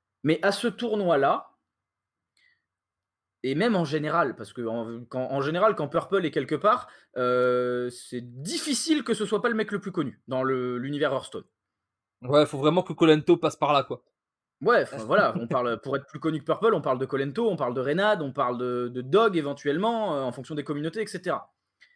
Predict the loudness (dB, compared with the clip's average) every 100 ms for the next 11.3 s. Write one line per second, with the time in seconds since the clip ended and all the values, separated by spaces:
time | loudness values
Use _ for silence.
0 | _ _ _ _ _ -12 -8 -6 -4 -4
1 | -2 0 2 2 0 0 0 2 0 2
2 | 0 2 0 0 -4 -4 -4 2 4 4
3 | 0 -2 -2 0 0 0 -2 2 2 0
4 | -4 -6 -8 -8 -8 -6 -6 -8 -8 -4
5 | -4 -4 -4 -4 0 2 2 2 0 -2
6 | -8 -8 -8 -4 0 0 0 -2 -2 0
7 | 0 -2 -8 -6 -2 -2 4 4 4 -2
8 | -4 _ _ _ _ _ _ _ _ _
9 | _ _ _ _ _ -8 0 2 4 2
10 | 0 0 -2 -2 -4 -4 0 0 0 -6
11 | -8 -12 -14